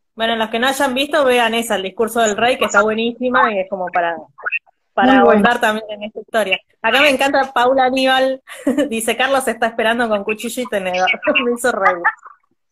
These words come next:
Speaker 2: Y para
Speaker 1: Sí.
Speaker 2: un escorpiano probablemente. <laughs>
Speaker 1: Sí. La
Speaker 2: Hacia
Speaker 1: gente no
Speaker 2: acá
Speaker 1: la
Speaker 2: alguien
Speaker 1: quiere a Camila.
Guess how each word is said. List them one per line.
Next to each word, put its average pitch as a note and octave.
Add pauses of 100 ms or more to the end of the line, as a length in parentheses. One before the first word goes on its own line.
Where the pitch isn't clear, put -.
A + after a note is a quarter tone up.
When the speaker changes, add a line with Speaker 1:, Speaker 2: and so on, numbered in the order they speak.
(200)
Speaker 2:
Y D4+ (120)
para D4
Speaker 1:
Sí. D4+
Speaker 2:
un E4+
escorpiano D4
probablemente. C#4+ (180)
<laughs> - (540)
Speaker 1:
Sí. -
La C4+
Speaker 2:
Hacia D4+
Speaker 1:
gente C4
no -
Speaker 2:
acá F4+
Speaker 1:
la -
Speaker 2:
alguien E4+
Speaker 1:
quiere D4
a A3+
Camila. B3